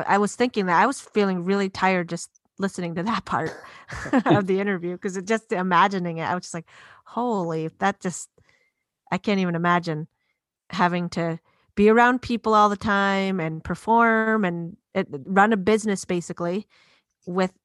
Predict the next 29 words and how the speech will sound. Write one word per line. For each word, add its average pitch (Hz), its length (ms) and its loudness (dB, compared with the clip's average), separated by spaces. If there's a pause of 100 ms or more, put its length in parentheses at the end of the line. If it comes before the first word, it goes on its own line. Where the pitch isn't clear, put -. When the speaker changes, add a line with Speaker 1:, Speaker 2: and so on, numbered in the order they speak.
(160)
Speaker 1:
you 180 140 -2
know, 170 300 -2 (360)
a 180 80 -2
baby." 185 300 4
But 180 120 0
I 190 100 6
imagine 214 460 2
that 185 200 0
being 208 200 4
able 190 180 -2
to 185 80 -2
do 185 160 2
it 170 60 0
with 175 140 -4
somebody 175 360 -2
else. 160 280 -4 (240)
And 196 140 0
I, - 120 4
I 240 220 4
really 269 400 0
enjoy, 208 440 0
I 190 140 4
didn't 208 240 0
know 180 200 2
that, 240 320 4 (560)
that 220 140 -4
that 175 180 4
had 247 120 2
happened, 254 460 0